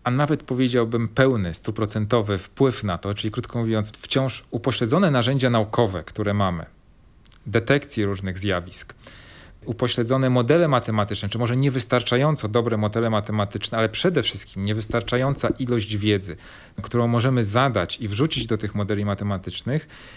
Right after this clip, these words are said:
jeszcze nie pozwala nam na dobre opisanie tego. Z jednej strony to może i dla mnie też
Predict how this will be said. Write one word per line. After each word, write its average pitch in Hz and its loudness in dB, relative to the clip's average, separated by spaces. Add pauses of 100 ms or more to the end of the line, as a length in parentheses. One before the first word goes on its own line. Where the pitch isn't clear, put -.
(120)
jeszcze 147 4
nie 135 2
pozwala 123 2
nam 123 2
na 117 2
dobre 117 2
opisanie 104 0
tego. 85 -8 (680)
Z 104 -4
jednej 165 2
strony 131 0
to 117 -2
może 120 0
i 113 -2
dla 113 2
mnie 110 2
też 107 -2